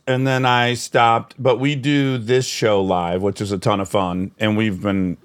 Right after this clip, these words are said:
having a riot doing that. I'm sure we perform at similar places, like these really cool theaters, and it's incredible.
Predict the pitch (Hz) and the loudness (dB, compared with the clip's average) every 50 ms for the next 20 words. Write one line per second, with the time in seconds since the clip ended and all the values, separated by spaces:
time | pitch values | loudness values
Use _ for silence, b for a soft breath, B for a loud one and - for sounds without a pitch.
0 | _ _ - 110 113 110 104 104 104 101 92 90 90 87 90 92 95 92 90 87 | _ _ -4 0 0 0 0 0 -4 -4 -2 -2 0 0 0 0 0 0 -2 -4
1 | 85 92 87 87 85 87 87 90 87 85 - 147 160 147 - 202 170 156 147 131 | -6 -8 -8 -6 -6 -6 -4 -4 -4 0 0 0 0 2 0 0 0 0 -2 -4
2 | - B B _ - 165 143 156 160 156 151 143 117 101 135 135 131 127 117 139 | -6 B B _ -2 0 2 2 2 2 2 -2 -2 -2 0 0 0 2 2 2
3 | 139 135 117 101 120 113 101 117 117 104 127 131 127 123 - 123 127 120 - 123 | 2 2 2 0 -2 0 0 -2 -2 0 2 0 0 0 0 0 0 0 0 0
4 | 120 117 117 113 117 117 117 117 113 107 98 110 98 95 92 92 92 - 170 156 | 0 0 2 2 4 2 2 2 0 0 -2 -2 -2 -2 -2 -4 -4 -6 -8 -6
5 | 170 175 175 247 185 196 226 190 135 87 76 | -6 -4 -2 0 0 2 2 0 0 -4 -4